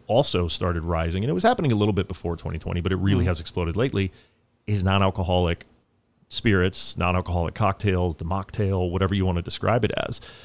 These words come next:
Speaker 1: If somebody comes in here, obviously they know there's food options, but they're hearing wine, they're hearing cocktails. They're like, "Okay, well, maybe it's not for me because I don't drink, or I don't drink as much, or I'm drinking a lot less."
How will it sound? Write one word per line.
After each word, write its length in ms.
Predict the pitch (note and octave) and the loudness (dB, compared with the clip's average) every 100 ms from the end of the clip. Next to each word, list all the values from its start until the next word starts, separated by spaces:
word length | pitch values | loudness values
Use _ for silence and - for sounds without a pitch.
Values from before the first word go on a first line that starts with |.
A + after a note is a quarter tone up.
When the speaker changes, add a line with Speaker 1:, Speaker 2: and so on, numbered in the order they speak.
| - - _ - | -20 -20 _ -12
Speaker 1:
If 120 | - | -2
somebody 240 | B2+ A#2 | 2 2
comes 240 | G#2 G#2+ F#2+ | 4 4 4
in 80 | F2+ | 2
here, 300 | G#2 G2+ F2+ | 4 4 4
obviously 340 | F#2 F#2 F2 | 4 2 0
they 100 | E2+ | 0
know 120 | E2+ | 0
there's 180 | D#2 D#2+ | -2 -4
food 240 | - C3 | 0 4
options, 380 | G2+ E2+ - E2+ | 4 2 0 -4
but 160 | E2 E2 | -4 -2
they're 100 | F2 | 0
hearing 280 | F2 E2+ D#2+ | 0 0 0
wine, 220 | E2+ E2+ | 0 0
they're 100 | E2 | 0
hearing 160 | E2+ E2 | 0 0
cocktails. 500 | G2 G#2 F#2 E2 E2+ | 0 0 0 0 2
They're 100 | F2+ | 0
like, 180 | F2+ | 0
"Okay, 240 | - C3 G2+ | -2 0 2
well, 140 | G2 | 2
maybe 240 | F#2+ F#2+ F2+ | 2 2 0
it's 140 | - | 0
not 160 | F#2 E2+ | -2 -2
for 80 | F2 | -4
me 120 | E2+ | -4
because 240 | E2+ F2 | -4 -4
I 80 | F2 | -2
don't 280 | D#2 F2+ F#2 | -2 -2 -2
drink, 240 | - F#2 | -6 0
or 60 | G2 | 2
I 80 | G#2 | 4
don't 160 | G#2+ | 4
drink 160 | G#2 F#2 | 4 2
as 140 | E2+ | 2
much, 400 | F2+ G2 - - - | 2 2 0 -6 -4
or 380 | F#2+ F2 E2+ E2+ | -2 0 0 -2
I'm 100 | E2+ | -4
drinking 260 | F2 E2+ | -4 -4
a 60 | E2+ | -2
lot 240 | F2 - | -2 0
less." 400 | F2+ F#2+ - - | 0 -2 -2 -6